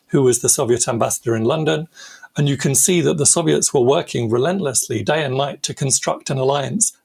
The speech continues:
against Nazism. They joined the League of Nations in nineteen thirty-four. Lenin had referred to the League of Nations as a robber's den. They'd refused to join it,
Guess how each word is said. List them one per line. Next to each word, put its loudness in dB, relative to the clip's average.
against -2
Nazism. -4
They 2
joined 0
the 4
League 2
of -2
Nations 0
in 0
nineteen 0
thirty-four. 0
Lenin 0
had -2
referred -2
to -4
the 2
League 0
of 0
Nations -2
as 2
a 2
robber's 0
den. -4
They'd 2
refused 0
to -4
join -2
it, -8